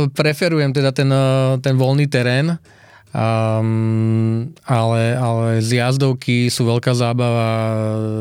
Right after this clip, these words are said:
Veľmi mám rád, keď sú zjazdovky také jarné, rozbitý sneh, kde naozaj ten telemark a v tom telemarkovom oblúku viem,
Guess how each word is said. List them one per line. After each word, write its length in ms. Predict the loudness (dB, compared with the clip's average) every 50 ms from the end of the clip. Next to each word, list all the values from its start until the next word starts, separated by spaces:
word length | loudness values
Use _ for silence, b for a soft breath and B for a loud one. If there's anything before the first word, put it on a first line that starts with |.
| -6 -8
Veľmi 400 | -8 -6 -2 -2 0 2 2 2
mám 240 | 2 2 0 0 0
rád, 320 | 0 0 -2 -4 -6 -8
keď 140 | -8 -6 -6 -4
sú 240 | -2 -2 -2 0
zjazdovky 640 | 0 0 0 0 0 0 -2 -2 0 0 0 0 0
také 240 | -2 -4 -2 0 0 0 0
jarné, 560 | 0 0 0 0 0 2 2 0 0 -2 -2
rozbitý 560 | 0 0 0 2 2 0 0 0 0 -2 -2
sneh, 400 | -2 -2 0 0 2 2 0 0
kde 240 | -2 -2 -2 0 0
naozaj 400 | 0 0 0 0 0 0 -2 -4 B B B B B B B -2
ten 160 | -2 -2 0
telemark 560 | 0 0 0 0 0 0 0 0 -2 -2 -2
a 240 | -2 -2 0 -2 -2
v 120 | -4 -4 -4
tom 160 | -2 -2 -2
telemarkovom 480 | 0 0 0 0 0 0 0 0 0 0
oblúku 320 | 0 0 0 0 0 0
viem, 160 | 2 2 0